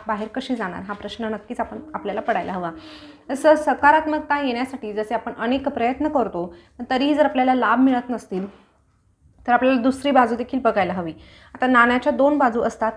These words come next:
तसंच काही असा, तसंच काही आपण या ठिकाणी म्हणूया. सकारात्मकता आणण्यासाठी जर तुम्ही काही गोष्टी करत असाल तर नकारात्मकता का येत आहे, अजूनही आपल्या घरातलं वातावरण दूषित का आहे हे बघण्यासाठी आपण आपलं, अ, संपूर्ण घर म्हणजे निरखून बघायला हवं. हॉल झाला,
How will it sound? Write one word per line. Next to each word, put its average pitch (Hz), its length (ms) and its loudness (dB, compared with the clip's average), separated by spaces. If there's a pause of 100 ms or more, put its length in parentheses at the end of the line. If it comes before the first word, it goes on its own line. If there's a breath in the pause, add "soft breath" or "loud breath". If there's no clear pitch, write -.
(100)
तसंच 302 340 0
काही 240 300 2
असा, 214 300 -2 (360)
तसंच - 240 -2
काही 294 180 6
आपण 240 160 2
या 226 120 2
ठिकाणी 233 260 -4
म्हणूया. 214 360 2 (460 loud breath)
सकारात्मकता 285 680 0
आणण्यासाठी 233 540 -2
जर 214 120 -2
तुम्ही 233 160 -2
काही 226 180 -2
गोष्टी 226 260 -6
करत 262 300 -4
असाल 190 340 -6
तर 220 60 -8
नकारात्मकता 240 680 -4
का 302 440 -2
येत 302 220 2
आहे, 196 280 -2
अजूनही 247 460 0
आपल्या 247 260 -4
घरातलं 202 340 -10
वातावरण 196 420 -6
दूषित 214 260 -8 (140)
का 294 80 4
आहे 220 340 0
हे 202 120 -4
बघण्यासाठी 214 760 -4
आपण 226 280 -10
आपलं, 208 340 -2 (440 loud breath)
अ, 220 300 6
संपूर्ण 285 320 2
घर 262 360 2
म्हणजे 254 260 -2
निरखून 254 360 2
बघायला 202 320 0
हवं. 190 260 -2
हॉल 247 260 2
झाला, 196 340 -2